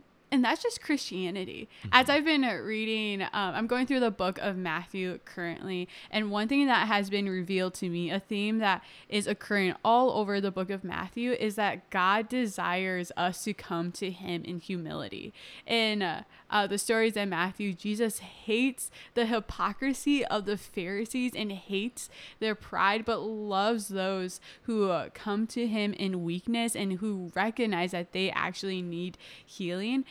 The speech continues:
Speaker 1: And so I think that could actually apply to Bible reading, what we're talking
Speaker 2: Mm,
Speaker 1: about
Speaker 2: mm.
Speaker 1: today, that coming to God's word with a humble heart posture will actually be most beneficial to you in your relationship with
Speaker 2: Mm,
Speaker 1: God.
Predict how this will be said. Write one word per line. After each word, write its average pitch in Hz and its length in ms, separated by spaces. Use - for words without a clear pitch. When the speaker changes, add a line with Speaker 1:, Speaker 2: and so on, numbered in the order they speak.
Speaker 1:
And 240 100
so 240 160
I 262 180
think 302 200
that 220 160
could 196 300
actually 190 560
apply 175 540
to 202 160
Bible 202 320
reading, 175 260
what 180 100
we're 190 140
talking 190 300
Speaker 2:
Mm, 185 40
Speaker 1:
about 175 300
Speaker 2:
mm. - 40
Speaker 1:
today, 180 800
that 220 260
coming 262 460
to 262 120
God's 185 320
word 180 260
with 180 120
a 190 120
humble 180 340
heart 170 340
posture 175 480
will 214 240
actually 185 600
be 185 280
most 175 420
beneficial 175 560
to - 180
you 170 360
in 175 180
your 165 100
relationship - 640
with 185 140
Speaker 2:
Mm, 92 40
Speaker 1:
God. 107 280